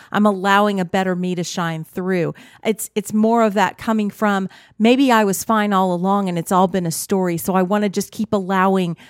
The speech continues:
that best self to come out and shine brighter every day. And I see myself more clearly every day," has become one of my most powerful affirmations, because I really do feel and see the growth that really was probably always there. The growth has been allowing myself to see it and feel it.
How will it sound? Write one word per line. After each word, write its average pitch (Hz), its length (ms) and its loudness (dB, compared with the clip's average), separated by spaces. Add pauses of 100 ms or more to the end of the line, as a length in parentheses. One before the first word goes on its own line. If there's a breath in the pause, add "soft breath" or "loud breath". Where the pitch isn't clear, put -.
(120 loud breath)
that 180 240 0
best 185 300 -2
self 175 300 -2
to 190 100 -4
come 180 240 -4
out 156 400 -4
and 156 160 -6
shine 160 400 -4
brighter 165 240 -2 (180)
every 160 280 -8
day. 156 280 -4 (220 loud breath)
And 175 140 -2
I 170 80 -2
see 208 240 -2
myself 175 640 -2 (200 loud breath)
more 180 220 -2
clearly 180 600 -2
every 160 300 -4
day," 151 240 -2
has 160 220 -6
become 156 460 -4 (220 loud breath)
one 185 180 0
of 170 80 0
my 156 160 -2
most 147 240 -8
powerful 156 400 -2
affirmations, 147 720 -6
because 165 340 -6 (220 loud breath)
I - 80 -4
really 175 360 -2
do 180 260 -2
feel 165 600 -2
and 151 180 -6
see 170 280 -4
the 156 120 -4
growth 156 500 -2 (180)
that 185 260 0
really 240 240 2
was 202 140 0
probably 196 420 2
always 175 280 0
there. 208 160 2
The 175 100 -2
growth 196 320 0
has 202 180 -2
been 202 140 -2
allowing 170 360 -2
myself 160 360 -4
to - 80 -10
see 165 240 -4
it - 80 -6
and 156 100 -10
feel 160 240 -4
it. - 160 -8